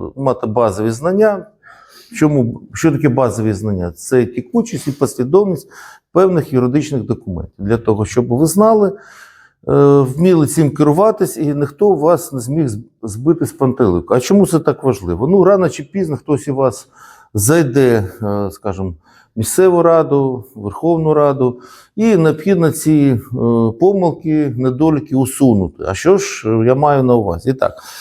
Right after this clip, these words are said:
е, давайте ми згадаємо,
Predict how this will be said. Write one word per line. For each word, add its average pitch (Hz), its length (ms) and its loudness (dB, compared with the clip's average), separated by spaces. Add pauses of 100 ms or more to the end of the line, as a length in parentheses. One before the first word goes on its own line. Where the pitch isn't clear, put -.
(1000)
е, 135 420 4
давайте 190 320 2
ми 180 120 0
згадаємо, 127 600 0